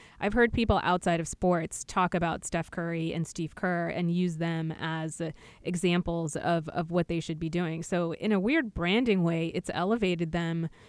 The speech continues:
past just, "Well, this is an N B A player," versus, This is somebody who has some really insightful things to say about, uh, what's happening in our current political climate.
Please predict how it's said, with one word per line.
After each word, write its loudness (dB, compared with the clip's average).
past 2
just, -2
"Well, 0
this -2
is 0
an 0
N 0
B 0
A 2
player," -4
versus, -4
This -2
is -4
somebody -2
who 0
has 6
some 2
really 2
insightful -2
things -2
to -4
say -2
about, -4
uh, -4
what's -2
happening -2
in -6
our -6
current -6
political -4
climate. -10